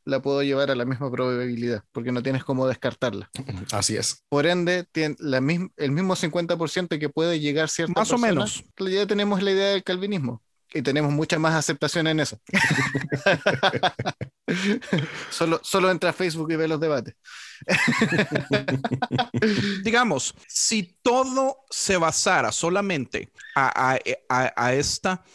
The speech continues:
Speaker 3: a este ejercicio mental de las tres posibilidades y fuera solamente filosófico,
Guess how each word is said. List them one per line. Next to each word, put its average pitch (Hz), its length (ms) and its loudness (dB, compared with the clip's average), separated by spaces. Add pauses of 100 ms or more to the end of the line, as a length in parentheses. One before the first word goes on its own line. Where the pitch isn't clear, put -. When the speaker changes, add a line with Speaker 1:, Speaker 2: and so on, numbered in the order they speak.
(300)
Speaker 3:
a 127 120 2
este 180 640 -2
ejercicio 160 880 0
mental 147 680 0
de 151 100 -2
las 131 280 -2
tres 143 280 -2
posibilidades 123 1040 0
y 123 160 -2
fuera 131 280 2
solamente 147 580 0
filosófico, 143 760 -2